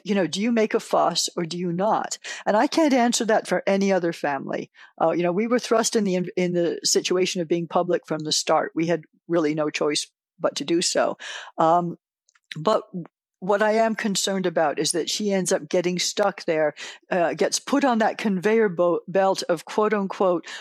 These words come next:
uh, you, you know, the Russian justice, which is, which it absolutely isn't,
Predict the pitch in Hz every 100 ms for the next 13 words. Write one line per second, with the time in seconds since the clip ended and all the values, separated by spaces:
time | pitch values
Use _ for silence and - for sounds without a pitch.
0 | - 165 170 160 - 185 180 196 160 -
1 | 185 - - 156 196 - 208 190 202 208
2 | - - 131 - 160 156 170 - 175 170
3 | 170 175 185 - 165 156 165 160 185 175
4 | 156